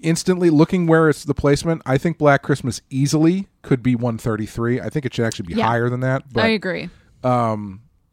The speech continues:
Speaker 1: I think if you're, one thirty-three is very high for this movie.
Speaker 2: Yes.
Speaker 1: Uh, so yeah, I would, I would agree. Where I would be like, if,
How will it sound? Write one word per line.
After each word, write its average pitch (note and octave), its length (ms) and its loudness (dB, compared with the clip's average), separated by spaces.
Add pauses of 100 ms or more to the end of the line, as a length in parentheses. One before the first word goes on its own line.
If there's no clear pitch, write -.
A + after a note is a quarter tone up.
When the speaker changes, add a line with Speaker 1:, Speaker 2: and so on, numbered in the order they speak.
(580)
Speaker 1:
I C#3 100 4
think F3 240 -2
if - 160 -2
you're, C#3 220 0 (760)
one D#3+ 280 2
thirty-three E3 400 4
is A#2+ 80 0
very A#2 200 0
high F#2+ 220 -4
for E2 120 -16
this D#2+ 180 -14
movie. - 340 -18
Speaker 2:
Yes. - 560 -4 (140)
Speaker 1:
Uh, G#2 520 -2
so - 220 0
yeah, A2+ 240 -2
I B2+ 140 4
would, D#3+ 160 2
I C#3+ 160 4
would C3+ 220 4
agree. G2 300 -4
Where F#2 220 -6
I A2+ 80 0
would A2 120 -4
be G#2+ 120 -4
like, G2 240 -6
if, - 320 -16